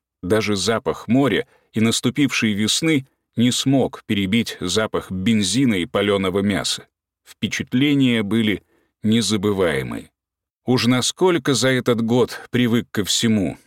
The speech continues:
но вид обгорелых домов и оборонительных сооружений, заваленных жареными трупами,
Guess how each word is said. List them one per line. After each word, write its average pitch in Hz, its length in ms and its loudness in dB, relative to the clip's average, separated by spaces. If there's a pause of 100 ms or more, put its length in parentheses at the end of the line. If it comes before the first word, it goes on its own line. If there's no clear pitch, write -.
(140)
но 107 180 0
вид 131 380 -2
обгорелых 113 640 0
домов 123 440 0
и 101 40 2
оборонительных 101 720 0
сооружений, 110 840 0
заваленных 104 760 -2
жареными 98 600 0
трупами, 95 540 -2